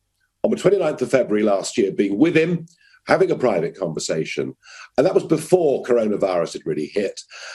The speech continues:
And I think without it, he'd have won by a complete and utter landslide. Life's like that. You know, you've got to be in the right place at the right time. But I think a president who did a huge amount for trust in politics by keeping his promises,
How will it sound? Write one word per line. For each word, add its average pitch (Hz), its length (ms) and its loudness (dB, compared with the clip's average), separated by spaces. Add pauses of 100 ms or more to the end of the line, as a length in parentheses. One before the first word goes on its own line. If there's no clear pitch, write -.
(220)
And 143 120 4
I 156 80 0
think 185 160 2
without 170 420 2
it, 107 300 -2
he'd 117 180 2
have 117 120 0
won 151 400 2
by 127 340 2
a 120 260 0
complete 151 560 -2 (140)
and 98 140 -4 (120)
utter 123 460 0 (120)
landslide. 78 720 -4 (680)
Life's 214 320 2
like 180 300 2
that. - 240 -4 (100)
You 135 80 2
know, 131 60 4
you've 143 180 2
got 175 100 4
to 180 60 0
be 156 100 4
in 139 60 0
the 139 80 2
right 123 240 0
place 113 260 0
at - 80 -6
the 95 80 -2
right 87 260 -2
time. 85 420 -4 (220)
But 135 100 4
I 160 120 2
think 160 200 2
a 147 60 4
president 165 580 2 (300)
who 147 80 2
did 131 140 4
a 120 60 2
huge 147 320 2
amount 107 460 0 (340)
for 98 380 2
trust - 380 0
in 127 140 2
politics 95 480 -2
by 87 120 -2
keeping 87 280 -6
his 80 140 -4
promises, 76 540 -4